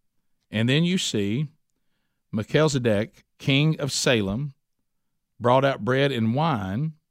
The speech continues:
He was priest of God Most High. And he blessed him and said, "Blessed be Abram by God Most High, possessor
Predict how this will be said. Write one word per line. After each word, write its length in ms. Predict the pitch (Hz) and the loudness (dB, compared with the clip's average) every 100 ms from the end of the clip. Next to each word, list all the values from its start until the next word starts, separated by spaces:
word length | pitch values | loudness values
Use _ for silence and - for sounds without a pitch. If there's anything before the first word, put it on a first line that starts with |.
| _ _ _ | _ _ _
He 160 | - 127 | -6 -2
was 420 | 127 131 113 - - _ _ _ | 0 0 -2 -8 -16 _ _ _
priest 640 | - 185 139 143 - - _ _ | 2 2 4 0 -6 -12 _ _
of 240 | 113 110 95 | -2 -2 0
God 540 | 151 156 110 110 123 - - | 2 2 2 -2 -4 -10 -4
Most 560 | 110 135 156 - - | 2 4 2 0 -10
High. 460 | - - 185 101 - _ _ _ _ _ _ _ _ _ _ _ _ _ _ _ _ _ _ _ _ _ _ _ _ - | -8 -2 0 -2 -8 _ _ _ _ _ _ _ _ _ _ _ _ _ _ _ _ _ _ _ _ _ _ _ _ -4
And 140 | 123 | 0
he 80 | 135 | 0
blessed 400 | 135 165 180 - | 2 2 2 -2
him 240 | 98 107 | -4 -2
and 80 | 120 | -2
said, 220 | - 117 | -2 -4
"Blessed 520 | 123 143 156 139 131 123 | 0 0 0 -4 -4 -2
be 200 | 120 120 | -2 -2
Abram 540 | 139 131 104 113 131 _ _ _ _ _ - | -2 -2 -2 -4 -6 _ _ _ _ _ -2
by 160 | 120 110 | 0 2
God 340 | 123 143 139 | 2 2 2
Most 300 | 135 131 - | -2 -2 -2
High, 300 | 135 113 120 | -2 0 -2
possessor 840 | - 113 117 147 160 - 110 151 | -2 -4 0 0 0 -2 -4 -4